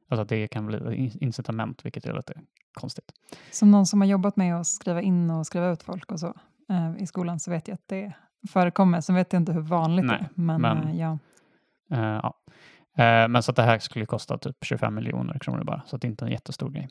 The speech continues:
Speaker 1: men bra.
Speaker 2: Jag tänker att de som, eh, en del som går väldigt nära där de bor, eh, då är det att de har föräldrar som kanske är väldigt oroliga, eh,
Speaker 1: Mm.
Speaker 2: för dem och sånt. Så de vill att de ska gå nära,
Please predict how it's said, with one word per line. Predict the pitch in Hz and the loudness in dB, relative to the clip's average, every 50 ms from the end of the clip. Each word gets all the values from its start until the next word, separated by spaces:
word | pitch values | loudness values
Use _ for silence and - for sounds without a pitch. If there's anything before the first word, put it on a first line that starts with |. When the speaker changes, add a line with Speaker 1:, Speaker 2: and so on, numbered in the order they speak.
| _ | _
Speaker 1:
men | - 143 123 117 117 123 | -8 -6 -6 -6 -6 -8
bra. | 127 - 151 139 _ _ _ _ _ _ _ _ - _ _ _ _ | -8 -8 -8 -8 _ _ _ _ _ _ _ _ -20 _ _ _ _
Speaker 2:
Jag | - 202 180 | -6 2 4
tänker | 208 208 220 | 4 4 4
att | 214 - - | 2 2 2
de | 202 190 185 | 2 4 2
som, | 175 - - 196 180 180 175 175 175 | 2 0 0 0 0 2 2 0 0
eh, | 170 170 165 160 - - _ _ _ _ _ _ _ _ _ _ _ _ | 0 0 0 -2 -4 -6 _ _ _ _ _ _ _ _ _ _ _ _
en | - 202 185 180 | 4 4 6 6
del | 185 208 214 214 202 202 196 196 190 | 6 4 4 4 2 2 0 -2 -2
som | 180 - - 185 175 | -4 -2 0 0 0
går | 170 170 165 156 | 2 2 0 0
väldigt | 151 160 156 156 - | 0 0 -2 0 0
nära | 185 185 180 170 170 170 185 190 | 2 2 2 2 2 0 0 0
där | 170 165 156 147 | 0 0 0 0
de | 151 151 170 | 0 0 2
bor, | 196 196 185 185 185 202 202 - _ _ _ - 269 | 0 0 -2 -2 -6 -8 -10 -10 _ _ _ -6 -2
eh, | 190 170 160 | 0 0 0
då | 156 151 165 196 | 0 -2 -2 0
är | 202 208 190 | 0 0 0
det | 165 | 0
att | 160 - | -2 -2
de | - 160 | -4 -2
har | 160 160 151 147 | -2 -2 -2 -2
föräldrar | - - 185 190 170 147 147 170 | -2 0 0 0 0 -2 -4 -4
som | - 175 160 | -2 -2 -2
kanske | 151 - - | -2 -2 -4
är | - 180 175 160 | -2 -2 -2 -2
väldigt | 151 151 156 156 156 156 _ - - _ _ _ _ - | -2 -4 -4 -6 -8 -10 _ -14 -20 _ _ _ _ -6
oroliga, | - 196 175 156 165 185 190 175 160 165 170 185 - _ _ _ _ _ _ _ _ - | -2 -2 0 0 0 0 0 0 -2 -4 -6 -8 -10 _ _ _ _ _ _ _ _ 4
eh, | - 135 127 | 6 8 8
Speaker 1:
Mm. | 117 113 104 | 8 6 4
Speaker 2:
för | 85 85 | 2 0
dem | 85 82 80 | 0 -2 -2
och | 110 | -2
sånt. | 160 165 180 - - _ _ _ _ _ _ _ _ _ _ _ _ _ _ _ _ _ _ _ _ _ _ _ _ _ _ _ - | -2 -4 -4 -6 -10 _ _ _ _ _ _ _ _ _ _ _ _ _ _ _ _ _ _ _ _ _ _ _ _ _ _ _ -4
Så | - 185 | 0 0
de | 170 | 2
vill | 165 185 175 160 | 2 2 0 -2
att | 151 | -2
de | 165 156 | -4 -6
ska | - - 180 | -6 -6 -4
gå | 165 | -2
nära, | 165 165 165 160 160 165 190 | 0 0 0 0 -2 -2 -2